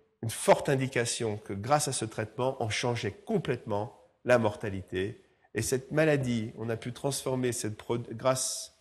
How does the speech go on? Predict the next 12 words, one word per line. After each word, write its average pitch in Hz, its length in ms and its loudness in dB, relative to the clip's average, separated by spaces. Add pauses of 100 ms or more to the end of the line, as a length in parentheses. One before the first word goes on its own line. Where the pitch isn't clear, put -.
(160)
euh, 101 260 -2 (140)
au 107 100 -2
Tracleer, 156 600 -2 (560)
une 160 140 4
maladie 147 340 2
orpheline 131 580 -2
qui - 120 -6
était 120 180 -2
mortelle 139 560 0
en 107 80 0
quelques 123 480 -2
années, 120 420 -4